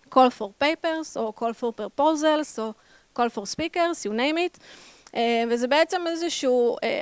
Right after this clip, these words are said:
אתר או פורום כלשהו שאתן נכנסות, ואתן מנסות להגיש את ההרצאה שלכן.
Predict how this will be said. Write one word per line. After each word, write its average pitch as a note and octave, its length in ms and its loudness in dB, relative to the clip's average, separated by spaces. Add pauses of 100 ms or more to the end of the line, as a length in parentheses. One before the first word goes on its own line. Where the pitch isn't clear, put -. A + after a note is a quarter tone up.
(100)
אתר F#4+ 460 2 (120)
או A3+ 160 -4
פורום E4+ 540 4
כלשהו E4 420 2
שאתן A3 320 -4
נכנסות, D4+ 640 0
ואתן B3 280 -2
מנסות C4+ 340 -4
להגיש E4+ 280 2
את - 60 -12
ההרצאה D4 340 2
שלכן. C4 420 -4